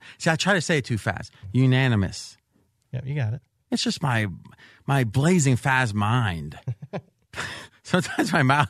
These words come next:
Speaker 1: is a little behind. You know what's fun? When I'm drunk, which is rare, I don't, I mean, probably once a month I'll have, like, three beers, and it gets me drunk these days. It used to be eight. <laughs>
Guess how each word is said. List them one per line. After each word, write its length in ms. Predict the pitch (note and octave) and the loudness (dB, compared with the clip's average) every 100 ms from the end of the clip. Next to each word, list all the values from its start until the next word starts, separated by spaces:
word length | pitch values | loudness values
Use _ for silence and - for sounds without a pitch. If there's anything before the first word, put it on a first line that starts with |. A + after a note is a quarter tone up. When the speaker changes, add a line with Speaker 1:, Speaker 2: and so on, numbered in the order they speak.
| - | -2
Speaker 1:
is 100 | C3+ | -2
a 40 | B2 | 0
little 200 | B2+ C3 | 0 0
behind. 600 | A2+ A2 C#3+ D#3+ G#2+ F#2 _ _ _ _ _ _ _ - | 0 0 0 0 -2 -8 _ _ _ _ _ _ _ 0
You 80 | E3+ | 2
know 80 | |
what's 160 | A3 F#3+ | 4 2
fun? 180 | E3 E3+ | 0 2
When 100 | D3+ | 2
I'm 180 | C#3 B2+ | 2 0
drunk, 580 | A#2 C#3 G3 C#3+ - - _ _ _ _ | 0 2 2 0 -2 -12 _ _ _ _
which 160 | C3+ A#2+ | -4 -2
is 120 | G2+ | 0
rare, 480 | G2 A#2+ A#2+ E2 E2+ | 2 2 2 -2 -2
I 80 | |
don't, 300 | G#2 G2 F#2 - | -2 -2 -6 -4
I 60 | |
mean, 140 | G#2 F#2+ | -2 0
probably 160 | A#2+ G#2+ | 0 2
once 200 | A2 G#2 | 0 0
a 40 | |
month 280 | G2 F#2+ G2+ | 0 0 0
I'll 80 | F2 | -2
have, 160 | F2 F2 | -4 -6
like, 180 | F2 | -8
three 480 | - G2+ G#2+ G2 F2+ - _ _ | -6 -2 -2 -2 -4 -8 _ _
beers, 500 | G#2+ G#2 F#2+ F2+ - _ _ _ _ - | 2 2 2 0 -6 _ _ _ _ -8
and 100 | G2 | -4
it 100 | F#2+ | -2
gets 200 | G#2+ G#2+ | -2 -2
me 60 | G#2+ | -2
drunk 280 | A2+ A2+ A2 | 0 0 0
these 220 | F#2+ E2+ | -2 -2
days. 460 | F#2+ D#2+ B1 F2+ - | -4 -8 -8 -12 -6
It 60 | G#2+ | -2
used 120 | A#2+ | 0
to 40 | |
be 140 | G#2 G2+ | 0 0
eight. 380 | G#2+ G#2+ - | 0 0 -2
<laughs> 60 | - | -8